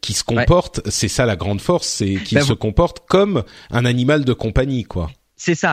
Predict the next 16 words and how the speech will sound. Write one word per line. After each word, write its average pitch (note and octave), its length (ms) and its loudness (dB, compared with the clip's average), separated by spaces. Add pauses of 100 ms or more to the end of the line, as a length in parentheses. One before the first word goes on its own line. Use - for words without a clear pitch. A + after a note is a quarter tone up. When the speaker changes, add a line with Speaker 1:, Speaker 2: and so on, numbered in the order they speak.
Speaker 2:
Alors B2+ 240 0
moi, E3 440 0
j'ai D#3 360 0
essayé E3 280 0
de D#3+ 80 2
l'analyser C3 420 0
un C3+ 80 0
petit A2+ 200 -2
peu G#3+ 420 4
et G3 240 4
déjà, C#3+ 420 0 (640)
la D#3 260 2
première A3 340 0
chose B3+ 200 -2
qui E3 160 2
me, E3 1000 2